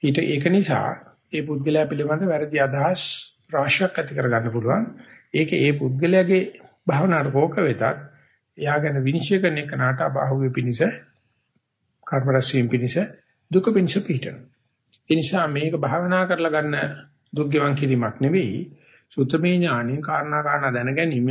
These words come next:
බුදුහාමුදුරන්ගේ සර්වඥතා ඥාණය ඇදහිල්ල පමණකින් ඒ පුද්ගලයාට මේ අනුන් කරන පව් මතින් සමාදන් වෙලා පාප සමාදානයක් කරගන්න නැතුව,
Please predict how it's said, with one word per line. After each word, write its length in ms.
බුදුහාමුදුරන්ගේ 1000
සර්වඥතා 720
ඥාණය 460
ඇදහිල්ල 540
පමණකින් 640
ඒ 160
පුද්ගලයාට 480
මේ 180
අනුන් 380
කරන 380
පව් 300
මතින් 380
සමාදන් 600
වෙලා 320
පාප 260
සමාදානයක් 760
කරගන්න 380
නැතුව, 380